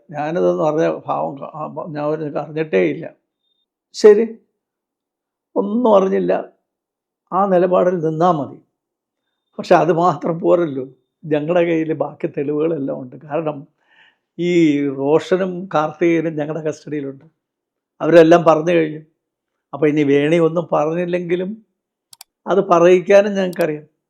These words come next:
അതിനുള്ള തെളിവുകൾ ഞങ്ങളുടെ പക്കലുണ്ട്." "ഓ, അപ്പോൾ എല്ലാം അറിഞ്ഞു അല്ലേ?" "എല്ലാം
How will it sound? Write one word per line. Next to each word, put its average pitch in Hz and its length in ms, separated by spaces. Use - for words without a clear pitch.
അതിനുള്ള 165 300
തെളിവുകൾ 160 300
ഞങ്ങളുടെ 151 280
പക്കലുണ്ട്." 147 480
"ഓ, 151 40
അപ്പോൾ 151 220
എല്ലാം 156 220
അറിഞ്ഞു 156 300
അല്ലേ?" 131 180
"എല്ലാം 185 260